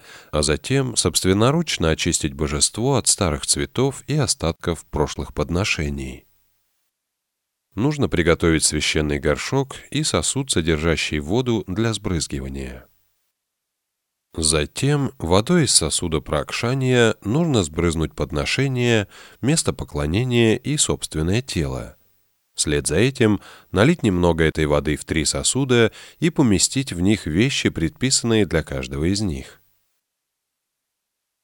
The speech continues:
Затем эти три сосуда нужно очистить и осветить сосуд, содержащий воду для омовения стоп Господа, воспевая Хридаяя Намах,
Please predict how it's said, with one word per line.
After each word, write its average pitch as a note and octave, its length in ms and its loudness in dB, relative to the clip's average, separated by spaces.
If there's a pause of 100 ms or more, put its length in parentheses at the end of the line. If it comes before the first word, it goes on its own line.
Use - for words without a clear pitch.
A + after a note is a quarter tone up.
(200)
Затем B2+ 760 2
эти C#3+ 280 2
три F2+ 200 2
сосуда A#2 500 2
нужно E2 360 2
очистить A2 640 0 (300)
и C3 80 0
осветить C3 500 2
сосуд, G2 380 0
содержащий D#2+ 680 2
воду D2+ 340 0
для D2 200 2
омовения C#2 540 -2
стоп C3 300 -4
Господа, G2+ 640 4
воспевая G#2 640 0
Хридаяя C#2+ 640 -2
Намах, F2+ 520 -4